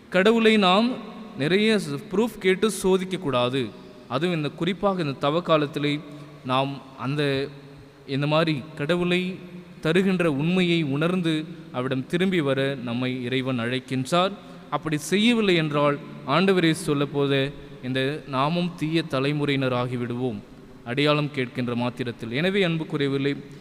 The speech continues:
இந்த இரண்டு செய்திகளை எடுத்துக்கொள்வோம். முதலிலே, இறைவன் நிறைய சலுகைகளை எனக்கு கொடுத்திருக்கிறார். நாம் மீண்டும் அவரிடம் திரும்பி வர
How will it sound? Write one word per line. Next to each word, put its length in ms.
இந்த 140
இரண்டு 340
செய்திகளை 560
எடுத்துக்கொள்வோம். 680
முதலிலே, 640
இறைவன் 380
நிறைய 380
சலுகைகளை 560
எனக்கு 240
கொடுத்திருக்கிறார். 680
நாம் 300
மீண்டும் 360
அவரிடம் 380
திரும்பி 320
வர 360